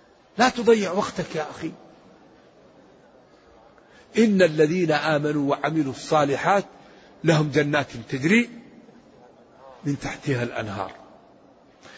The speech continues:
من تحت مساكنها الأنهار، ذلك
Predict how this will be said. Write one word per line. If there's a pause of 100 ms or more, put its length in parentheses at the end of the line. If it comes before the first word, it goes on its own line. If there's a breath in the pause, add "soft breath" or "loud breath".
(140 loud breath)
من
تحت
مساكنها
الأنهار، (380 loud breath)
ذلك